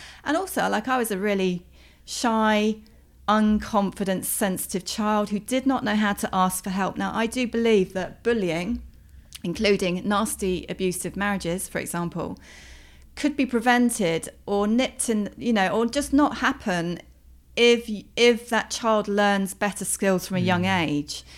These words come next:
Speaker 1: So
Speaker 2: So, yeah, and when you look at those cards, and I've been flicking through them as, as, as we've been talking, is
Speaker 1: Mm.
Speaker 2: it, you can see the discussions that would
Speaker 1: Yeah.
Speaker 2: open up just by using
Speaker 1: Yes.
Speaker 2: those cards. And it, and it's a tool to do that, isn't it?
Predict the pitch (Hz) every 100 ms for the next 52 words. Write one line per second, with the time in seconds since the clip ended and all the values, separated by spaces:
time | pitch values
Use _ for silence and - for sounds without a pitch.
0 | - - - - - - 214 208 202 202
1 | 196 - 147 - 135 143 147 143 151 120
2 | 107 131 110 110 117 107 110 104 117 -
3 | 107 110 107 101 98 113 110 92 107 -
4 | 107 110 107 101 127 127 127 98 101 190
5 | 196 214 - - - - - - - -
6 | 110 - 123 120 107 135 127 107 90 -
7 | 101 92 - 87 - 98 - 85 - -
8 | - 214 202 175 101 98 - - - -
9 | - - 98 - - 95 95 98 92 277
10 | 240 185 - 107 85 82 - - - -
11 | - 110 107 107 107 - 95 - 104 90
12 | - 98 104 95 76 - 92 87